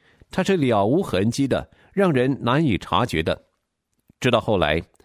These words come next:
当情况明显化了，从里边儿表现到外边的时候，我们才发现，罪原来已经把我们的生命弄得面目全非，再也不是原来的模样了。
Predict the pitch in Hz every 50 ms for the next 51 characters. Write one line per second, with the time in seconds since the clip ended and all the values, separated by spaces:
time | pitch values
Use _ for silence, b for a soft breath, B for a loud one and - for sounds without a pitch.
0 | b b b - 175 180 180 160 - 147 160 165 - 170 147 120 104 - _ _
1 | - 127 131 175 208 - - 95 87 - - 131 110 87 73 64 - _ _ _
2 | _ _ _ _ b b b b b b b b b - - 151 175 208 190 143
3 | 110 104 123 143 151 156 156 139 - _ _ _ _ _ _ _ _ _ - 139
4 | 117 117 110 156 160 156 156 165 202 196 151 120 127 135 123 113 92 - 98 92
5 | - 101 78 - - b b b b b b b 107 110 110 110 - 104 101 -
6 | 101 104 101 - - 95 71 65 b b b b b b b b b b b b
7 | b - - 262 254 202 139 113 85 71 - _ _ _ _ - 120 143 139 120
8 | 117 120 - - 135 123 - 165 170 160 - 135 135 156 156 147 113 95 104 127
9 | 123 - - 202 196 190 175 139 87 - b b b - 180 175 156 127 117 120
10 | 135 165 190 180 135 117 107 104 92 82 - - 90 90 101 107 113 107 104 101
11 | - _ _ _ _ _ _ _ - - 208 185 147 120 110 120 127 120 - 110
12 | 98 - 98 104 110 120 120 113 113 113 101 85 82 92 104 101 80 71 62 -
13 | -